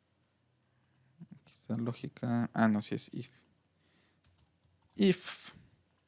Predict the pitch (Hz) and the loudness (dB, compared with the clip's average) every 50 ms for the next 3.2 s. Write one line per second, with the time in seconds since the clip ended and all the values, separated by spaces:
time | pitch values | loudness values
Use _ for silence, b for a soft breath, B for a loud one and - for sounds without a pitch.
0 | _ _ _ _ - _ _ _ _ - - - - 165 165 156 151 156 160 165 | _ _ _ _ -20 _ _ _ _ -8 -2 4 6 8 8 8 6 4 0 -2
1 | - b b b b b b b b _ _ _ _ _ _ _ _ _ _ _ | -6 b b b b b b b b _ _ _ _ _ _ _ _ _ _ _
2 | _ _ _ _ _ _ _ _ _ _ _ _ - - - 127 117 117 110 110 | _ _ _ _ _ _ _ _ _ _ _ _ -18 -8 -4 -2 0 0 0 -2
3 | 113 113 - | -4 -6 -8